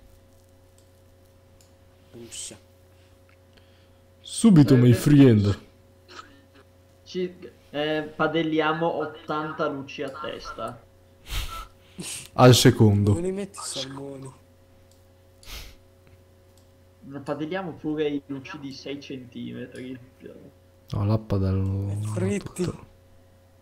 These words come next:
Speaker 2: Là padello
Speaker 3: Che
Speaker 2: pure le
Speaker 3: frittura
Speaker 2: uova.
Speaker 3: di luccio-, frittura di cu-,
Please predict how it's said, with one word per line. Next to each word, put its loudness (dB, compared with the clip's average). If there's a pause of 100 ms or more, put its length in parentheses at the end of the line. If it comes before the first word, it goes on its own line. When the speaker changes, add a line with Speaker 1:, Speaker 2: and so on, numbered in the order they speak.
(1000)
Speaker 2:
Là -6
padello 2
Speaker 3:
Che 4
Speaker 2:
pure 6
le 8
Speaker 3:
frittura 8 (100)
Speaker 2:
uova. 2
Speaker 3:
di -4
luccio-, -12 (180)
frittura 0
di -6
cu-, -18